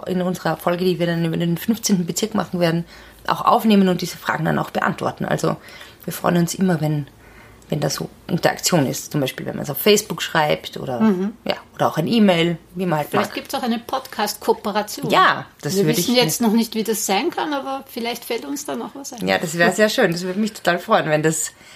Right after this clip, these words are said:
Speaker 1: wenn das funktioniert.
Speaker 2: Also ich freue mich, dass du, dass wir uns kennengelernt
Speaker 1: Ja.
Speaker 2: haben zuerst einmal. Dann freue ich mich, dass du hier warst. Dann
Speaker 1: Mhm.
Speaker 2: freue ich mich natürlich auch schon auf den
Speaker 1: Mhm.
Speaker 2: fünfzehnten.
Speaker 1: Und ich
Speaker 2: Und
Speaker 1: auch.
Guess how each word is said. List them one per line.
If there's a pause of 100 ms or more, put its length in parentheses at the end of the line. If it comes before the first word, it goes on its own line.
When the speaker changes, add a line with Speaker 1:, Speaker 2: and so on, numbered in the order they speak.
(140)
Speaker 1:
wenn
das
funktioniert. (540)
Speaker 2:
Also
ich
freue
mich,
dass
du,
dass
wir
uns
kennengelernt
Speaker 1:
Ja.
Speaker 2:
haben
zuerst
einmal.
Dann
freue
ich
mich,
dass
du
hier (300)
warst.
Dann
Speaker 1:
Mhm.
Speaker 2:
freue
ich
mich
natürlich
auch
schon
auf
den
Speaker 1:
Mhm.
Speaker 2:
fünfzehnten. (840)
Speaker 1:
Und
ich
Speaker 2:
Und
Speaker 1:
auch.